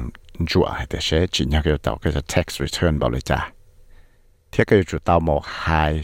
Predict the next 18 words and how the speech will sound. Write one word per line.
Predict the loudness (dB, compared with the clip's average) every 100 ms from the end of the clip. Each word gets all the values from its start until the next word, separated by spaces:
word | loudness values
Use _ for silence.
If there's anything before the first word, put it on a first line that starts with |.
| -4
chỉ | -4 -2 0
bỏ | 2 0
rong | 0 0 0 0
cho | 2 2
A | 0
T | -2
O | -2
cho | 0 -2
kế | 0
em | 0 0
lúa | 2 2 2
có. | 2 2 0 -8 _ -20 -20 _ _ -20 _ _ _ _ _ _ -20 -20 -20 -20 -20 -8 -2
Mister | 2 4
Lau | 6 6 6
thế | 2
là | 0
hai | 0 0 -2
thì, | 0